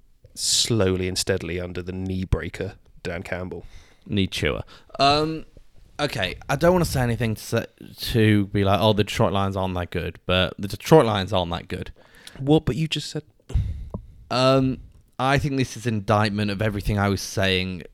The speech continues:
Speaker 2: to you previously about my worries about Jonathan Gannon.
Speaker 1: Yeah.
Speaker 2: If you're trying to stop the run from too high with six in the box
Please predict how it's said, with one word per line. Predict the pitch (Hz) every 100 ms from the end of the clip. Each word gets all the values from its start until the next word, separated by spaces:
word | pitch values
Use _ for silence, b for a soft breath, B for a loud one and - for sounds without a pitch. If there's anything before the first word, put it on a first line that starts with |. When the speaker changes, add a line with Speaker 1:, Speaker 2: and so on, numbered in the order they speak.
| _
Speaker 2:
to | -
you | 95
previously | - 101 92 85 95 92
about | 87 92
my | 95
worries | 95 98 92 87
about | 95
Jonathan | 104 98 101 98
Gannon. | 101 123 131 - - -
Speaker 1:
Yeah. | 95 92 92 - B B B -
Speaker 2:
If | 120 156
you're | 170
trying | - 165 147
to | 123 - - -
stop | - - 135 120
the | 120
run | 107 107 87 78 73 - _ - - _ _ _ _ -
from | - 107
too | 104 - 120
high | 101 95 78 58 - _ _ _ - - _ _
with | - 95
six | - 139 -
in | 120
the | 104
box | 98 85 - - - -